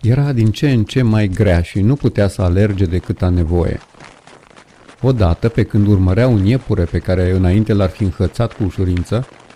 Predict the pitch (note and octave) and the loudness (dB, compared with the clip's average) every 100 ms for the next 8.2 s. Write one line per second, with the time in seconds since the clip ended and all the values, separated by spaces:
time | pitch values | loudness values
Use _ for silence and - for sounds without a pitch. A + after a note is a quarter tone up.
0 | - - - C#3+ G#2+ F#2 - C#3+ C#3 C3 | -16 -4 0 2 2 0 -2 -2 -2 -4
1 | A2 A#2 G#2 - C3+ F2 G2+ B2 - - | -2 -2 -2 -2 -2 0 -2 -4 -8 -6
2 | F#2+ F2+ F#2 - E2+ E2 - - - - | -4 -4 -6 -6 -6 -8 -10 -18 -18 -20
3 | _ _ _ _ _ _ _ _ _ _ | _ _ _ _ _ _ _ _ _ _
4 | C3+ D#3 D#3+ C3+ A2+ G#2+ C3 B2 A#2 A2+ | -2 0 0 0 2 4 4 2 0 0
5 | G2+ E2+ - - _ _ A#2 G#2 G#2 - | -2 -4 -8 -18 _ _ -2 -2 -2 -2
6 | G#2+ G#2 G2+ F#2 C3+ D3 - G2+ G2+ A#2 | 0 2 2 0 0 0 -2 -2 0 2
7 | A2+ - - A2+ - F#2 F2+ F2 C3 - | 0 -4 -4 -4 -4 -6 -4 -2 -2 0
8 | C3 B2 | -2 -2